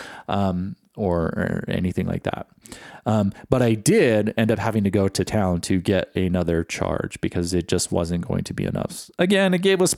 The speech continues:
something to do, got some food, um, got some coffee.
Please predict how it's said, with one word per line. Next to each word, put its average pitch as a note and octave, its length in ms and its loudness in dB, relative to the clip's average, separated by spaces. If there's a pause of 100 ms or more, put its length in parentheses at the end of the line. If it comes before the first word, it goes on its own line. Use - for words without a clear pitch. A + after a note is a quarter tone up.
(120)
something D#3 320 2
to C#3 80 4
do, B2+ 460 4
got B2+ 220 2
some A2+ 180 0
food, A#2 500 2 (300)
um, G#2 280 2
got A2 240 0
some G#2 140 0
coffee. F#2+ 540 0